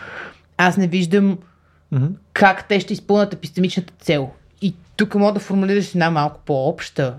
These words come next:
Speaker 1: епистемична норма. Каква ще да е епистемичната цел, ако убежденията ти спомагат за това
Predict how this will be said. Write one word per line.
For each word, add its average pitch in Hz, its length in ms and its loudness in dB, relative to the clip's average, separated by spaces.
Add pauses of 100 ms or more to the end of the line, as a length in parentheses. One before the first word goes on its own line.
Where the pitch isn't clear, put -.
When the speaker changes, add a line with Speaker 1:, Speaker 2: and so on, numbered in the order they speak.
Speaker 1:
епистемична 156 560 -4
норма. 139 480 0 (420)
Каква 185 300 4
ще 240 200 0
да - 80 2
е 254 40 8
епистемичната 170 640 -4
цел, 151 460 -4 (480)
ако 151 280 0
убежденията 165 500 2
ти - 120 -6
спомагат 185 680 2
за 165 140 -4
това 131 520 -2